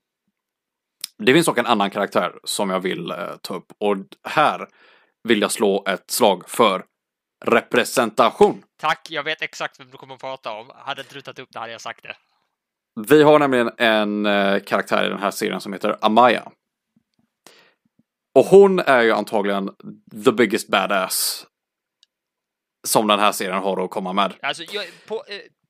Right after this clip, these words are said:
Speaker 2: och jag vill ge henne contender för hon är, är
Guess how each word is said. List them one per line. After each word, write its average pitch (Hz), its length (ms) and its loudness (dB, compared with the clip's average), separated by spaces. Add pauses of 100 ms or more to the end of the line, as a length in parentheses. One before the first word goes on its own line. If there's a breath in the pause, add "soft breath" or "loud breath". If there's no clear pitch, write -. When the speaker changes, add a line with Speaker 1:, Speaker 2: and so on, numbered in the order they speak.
Speaker 2:
och 175 220 -18
jag 175 240 -6
vill 170 140 -14
ge 185 200 -8
henne 165 200 -10
contender 147 460 -10
för 143 200 -16
hon 143 180 -16
är, 131 200 -10 (220)
är 135 500 -10